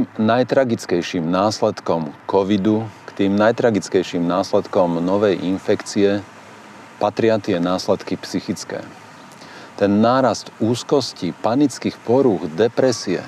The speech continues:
to sú veci, ktoré potrebujeme začať liečiť a vyliečiť. Naša duša je krehká a nemá biele krvinky, ktoré by ju chránili. Potrebujeme do toho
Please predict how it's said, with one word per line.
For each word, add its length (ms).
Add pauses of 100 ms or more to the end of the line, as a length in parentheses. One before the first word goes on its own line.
(800)
to 160
sú 240
veci, 320
ktoré 320
potrebujeme 720
začať 480
liečiť 560 (480)
a 80
vyliečiť. 560
Naša 320
duša 480
je 160
krehká 560 (400)
a 80
nemá 400
biele 480
krvinky, 480
ktoré 320
by 160
ju 80
chránili. 640 (480)
Potrebujeme 640
do 240
toho 480